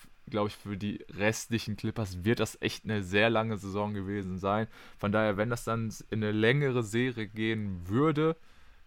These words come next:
könnte ich mir vorstellen, dass denen dann vielleicht am Ende so ein bisschen die Puste ausgeht. Und wie gesagt, dann gegen diese jungen, wilden, äh, Grizzlies, glaube ich tatsächlich, äh, würde ich mit den Grizzlies gehen. Aber wie gesagt, ich sag auch, es wird knapp. Und deswegen wäre mein Tipp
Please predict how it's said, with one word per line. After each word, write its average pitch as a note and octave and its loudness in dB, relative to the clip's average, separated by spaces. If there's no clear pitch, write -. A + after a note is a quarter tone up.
könnte B2 2
ich A#2+ -4
mir A#2+ 2
vorstellen, A#2 2
dass G#2+ -2
denen A#2 0
dann A2+ -2
vielleicht A2+ -6
am G2 -6
Ende A2 -4
so A2 -4
ein G2 -6
bisschen A#2 -4
die A2+ 0
Puste C3 -4
ausgeht. G2+ 0
Und G2 -4
wie G2+ -4
gesagt, G#2 -4
dann G2+ -2
gegen G#2+ 0
diese F#2+ -2
jungen, G#2+ 2
wilden, G#2+ 0
äh, G2+ -2
Grizzlies, B2 -4
glaube D#3+ 6
ich C3+ 0
tatsächlich, C3 -2
äh, A#2 2
würde C3+ 4
ich D3+ -4
mit B2+ -2
den A2+ -4
Grizzlies G#2+ -4
gehen. G#2+ 0
Aber A2+ 4
wie G#2+ -6
gesagt, G#2+ -4
ich G#2 -8
sag A2 -4
auch, G2+ -4
es - -10
wird G#2 -2
knapp. - 2
Und G#2 -2
deswegen G#2 -2
wäre G2+ 0
mein G#2 0
Tipp - -4